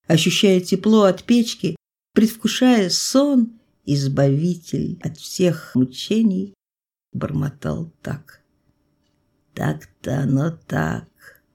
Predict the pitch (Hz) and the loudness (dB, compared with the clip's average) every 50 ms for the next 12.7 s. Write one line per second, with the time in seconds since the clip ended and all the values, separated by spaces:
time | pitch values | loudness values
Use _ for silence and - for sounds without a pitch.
0 | _ _ _ - - - 156 135 - - - 117 - - - - - - _ - | _ _ _ -8 -6 -6 -6 -8 -10 -10 -8 -10 -10 -10 -12 -14 -14 -14 _ -14
1 | - - - - - - - - - - - - 143 151 156 156 - - - - | -12 -12 -12 -12 -14 -16 -16 -16 -14 -10 -4 -2 -2 -2 -2 -4 -8 -10 -12 -12
2 | - - - - - - - _ _ _ _ _ _ _ - - 139 147 131 139 | -12 -10 -10 -10 -10 -12 -16 _ _ _ _ _ _ _ -6 -4 -4 -2 -4 -4
3 | 147 139 147 147 143 139 139 - _ _ - 185 170 - _ _ _ _ _ _ | -6 -6 -6 -6 -6 -6 -8 -10 _ _ -20 -20 -20 -20 _ _ _ _ _ _
4 | _ _ _ _ _ _ _ _ _ _ _ - 151 156 156 147 156 - - - | _ _ _ _ _ _ _ _ _ _ _ 0 0 0 0 -2 -4 -8 -8 -8
5 | - - - - 165 165 165 165 _ _ _ _ _ - - 156 - - - - | -8 -8 -10 -12 -12 -14 -16 -18 _ _ _ _ _ -16 -14 -14 -12 -12 -12 -12
6 | - - - - _ - - - - _ _ _ _ _ _ _ _ _ _ _ | -12 -14 -14 -18 _ -20 -20 -20 -20 _ _ _ _ _ _ _ _ _ _ _
7 | _ _ _ _ _ _ _ _ _ _ _ _ _ _ _ _ _ _ _ _ | _ _ _ _ _ _ _ _ _ _ _ _ _ _ _ _ _ _ _ _
8 | _ _ _ _ - 214 220 294 330 359 359 302 285 254 226 208 190 226 240 233 | _ _ _ _ 2 4 6 6 6 4 4 2 4 4 4 6 4 4 4 4
9 | 233 226 220 214 - - 185 165 147 143 143 151 - _ _ _ _ _ _ - | 6 4 4 2 0 -2 0 0 0 -2 -4 -6 -10 _ _ _ _ _ _ 2
10 | 202 247 320 370 381 349 311 - - - 214 240 269 285 247 240 - 185 214 247 | 4 6 6 6 4 2 -2 -2 0 2 2 4 4 2 2 0 2 2 2 2
11 | 247 - - - 220 - - - - 147 147 - - 180 180 - - 175 175 - | 0 0 -4 -6 -8 -8 -6 -4 -2 -2 -2 -2 -4 -4 -4 -4 -6 -6 -6 -6
12 | - 165 156 - - - - 165 156 160 160 165 - | -6 -8 -8 -10 -12 -8 -6 -4 -4 -2 -4 -6 -8